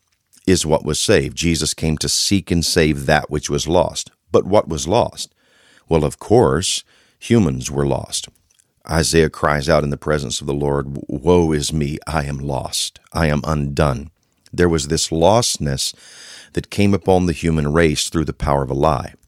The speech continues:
The human race became deceived. And in that deception, they were certainly lost and undone in their sins, far from God, and as Paul put it, came under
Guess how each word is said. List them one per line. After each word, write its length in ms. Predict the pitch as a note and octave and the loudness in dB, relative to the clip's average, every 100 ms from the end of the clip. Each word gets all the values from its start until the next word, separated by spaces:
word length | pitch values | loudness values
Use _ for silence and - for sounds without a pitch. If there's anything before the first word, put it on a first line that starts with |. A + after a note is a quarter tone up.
| _ _ _ _ | _ _ _ _
The 80 | D#2 | -4
human 260 | D#2 E2 D2+ | 0 0 2
race 240 | D2 - | 0 -2
became 360 | - C2+ D2+ C#2+ | -6 -6 -6 -4
deceived. 680 | C#2 - G2+ F2+ B1 - - _ _ _ _ _ _ _ _ _ - | -4 -2 0 -2 -4 -14 -20 _ _ _ _ _ _ _ _ _ -2
And 100 | D#2 | 4
in 160 | F2+ F2+ | 4 6
that 220 | E2+ D#2 | 4 2
deception, 920 | D2+ - - A#2 - - - B1 C2 - - - - - - - | -2 -2 0 0 -2 -6 -6 -8 -12 -14 -20 -20 -20 -20 -6 0
they 100 | F2 | 2
were 140 | F2 | 2
certainly 600 | - A#2+ A#2+ D#2+ C#2+ C#2 - _ | 2 0 0 0 -2 -2 -8 _
lost 600 | - D2 F2 D2+ - - - | -2 2 4 4 0 -8 -2
and 240 | D#2+ D#2 D2+ | 0 2 2
undone 680 | D2 C#2 D#2+ D2 C2 C2+ _ _ | 2 2 2 2 -2 -8 _ _
in 180 | F#2+ F#2 | 2 4
their 160 | E2+ D#2 | 4 2
sins, 540 | - E2 D2+ C#2+ - - | 2 2 2 0 -4 -8
far 300 | - F2 D2 | 0 2 2
from 260 | - C#2+ C2+ | 0 -4 0
God, 360 | D2 C2 B1+ - - - | 2 2 -2 -8 -20 -8
and 140 | E2 D2+ | -4 -2
as 140 | - | -4
Paul 320 | - F#2 E2 | -2 2 2
put 260 | - - C#2 | 2 -2 0
it, 160 | - | -2
came 280 | - F2 D#2 - F2+ | -4 -4 -4 -2 0
under 580 | G2+ A#2 F2 C#2+ C#2 | 2 2 0 -2 -4